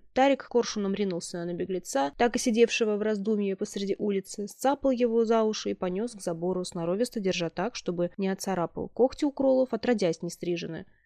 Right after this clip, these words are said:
Кто бы этим озабочивался? И царапнуть могут чувствительно. Теперь всё ясно. Между штакетинами забора нашлось достаточно места, чтобы кролл просунул голову. А где пройдёт голова, там и весь живенько пролезет.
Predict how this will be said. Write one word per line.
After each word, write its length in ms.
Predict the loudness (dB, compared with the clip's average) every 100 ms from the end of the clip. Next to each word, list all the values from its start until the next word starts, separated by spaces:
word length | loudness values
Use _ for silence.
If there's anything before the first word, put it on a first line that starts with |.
| _
Кто 200 | -2 0
бы 160 | 2 2
этим 240 | 0 -2
озабочивался? 840 | -2 0 -2 -2 -4 -6 -6 -10 -10 -14
И 60 |
царапнуть 500 | -6 -4 -2 -4 -4
могут 300 | -4 -4 -6
чувствительно. 760 | -8 -10 -8 -8 -8 -8 -10 -12 -20 _ _ _
Теперь 240 | -6 -4 -2
всё 160 | 2
ясно. 520 | 4 4 0 -6 -10 -8 0
Между 280 | 2 2
штакетинами 880 | 0 -2 0 0 0 -2 0 -2 -2
забора 440 | -2 -2 0 0
нашлось 360 | 0 -4 -2 0
достаточно 580 | 0 -2 -6 -6 -6 -6
места, 360 | -4 -4 -4
чтобы 280 | -6 -6 -6
кролл 300 | -4 -2 -2
просунул 500 | -2 -6 -4 -4 -2
голову. 500 | 0 0 -2 -4 -10 -12 -20 _ _
А 100 | -2
где 180 | 2 2
пройдёт 340 | 2 2 0
голова, 440 | 0 0 2 0 2
там 260 | 4 4
и 60 | 4
весь 240 | 2 0
живенько 420 | 0 0 0 -2
пролезет. 560 | 0 0 0 -2 -8